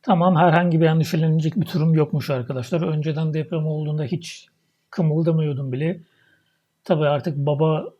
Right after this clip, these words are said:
olunca, bu tarz bir hisse kapılınca ilk düşündüğünüz çocuklar oluyor. Neyse, devam edelim.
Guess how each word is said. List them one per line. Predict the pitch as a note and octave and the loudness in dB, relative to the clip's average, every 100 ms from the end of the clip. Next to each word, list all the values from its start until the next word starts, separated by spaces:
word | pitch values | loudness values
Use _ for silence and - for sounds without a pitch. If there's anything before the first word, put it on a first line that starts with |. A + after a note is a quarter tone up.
| _ _ - | _ _ 0
olunca, | G3+ F3 C#3+ C#3+ E3+ | 2 4 2 0 0
bu | D3 | 0
tarz | E3+ C#3+ C#3 | 0 0 0
bir | B2+ | -4
hisse | D#3 F3 | -2 -4
kapılınca | - C#3 F#3 D#3+ C3+ D3+ | -4 -4 -2 -2 -2 0
ilk | G3 D3+ - | 0 -2 -4
düşündüğünüz | E3 - C3+ C#3 F3 - | -8 -4 -6 -2 -2 0
çocuklar | F3 C3 B2 D#3+ F3 | -2 -2 0 0 2
oluyor. | B3 D3+ C3+ A#2 - - _ _ _ _ - | 0 -2 -2 -6 -10 -20 _ _ _ _ 0
Neyse, | B3 - G#3 | 2 4 4
devam | A#3 B3 A#3 | 6 6 6
edelim. | D#3+ D3 A3+ - | 2 0 -2 -4